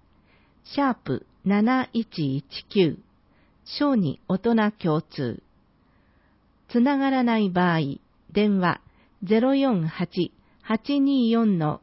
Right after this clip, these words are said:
四一九九。日曜日、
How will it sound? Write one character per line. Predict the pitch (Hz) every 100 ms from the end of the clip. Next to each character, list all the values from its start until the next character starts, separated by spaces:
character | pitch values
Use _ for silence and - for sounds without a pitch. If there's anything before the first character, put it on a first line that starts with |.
| _
四 | 208 247 254 -
一 | 233 - -
九 | - 190 180 -
九。 | 190 131 - _ _ _ _ _ _ _ _ _ _ _ _ _ _ _ _ _ _ _ _ _ _ _ -
日 | 233 220 294 311
曜 | 285
日、 | 214 151 -